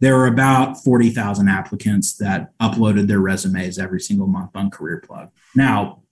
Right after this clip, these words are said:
one of the other benefits of Neighborly is because we had Pro Trade Net negotiate it, well, we get to have a pro plan on Career Plug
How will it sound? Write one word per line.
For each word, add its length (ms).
one 200
of 100
the 140
other 180
benefits 460
of 120
Neighborly 680
is 160
because 360
we 120
had 200
Pro 180
Trade 320
Net 200
negotiate 680
it, 200
well, 140
we 160
get 180
to 80
have 180
a 60
pro 400
plan 560
on 180
Career 400
Plug 340